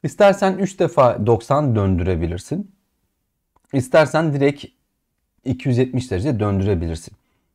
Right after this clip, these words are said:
Yani noktamız, A noktamız dörde eksi yedi, iki yüz yetmiş derece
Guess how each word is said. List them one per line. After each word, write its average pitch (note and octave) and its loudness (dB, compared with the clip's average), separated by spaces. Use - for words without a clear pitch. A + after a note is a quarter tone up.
Yani B2 -2
noktamız, C#3 0
A B2+ 2
noktamız A#2+ -4
dörde G2+ -2
eksi G2+ -6
yedi, F#2 -2
iki B2 -6
yüz A#2 2
yetmiş C3+ -2
derece G2 0